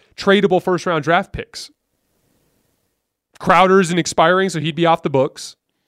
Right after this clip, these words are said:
All you'd have on the cap sheet would be DeAndre Ayton,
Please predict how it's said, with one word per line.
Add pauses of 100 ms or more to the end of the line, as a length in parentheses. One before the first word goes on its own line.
(420)
All
you'd
have
on
the
cap
sheet
would
be
DeAndre
Ayton,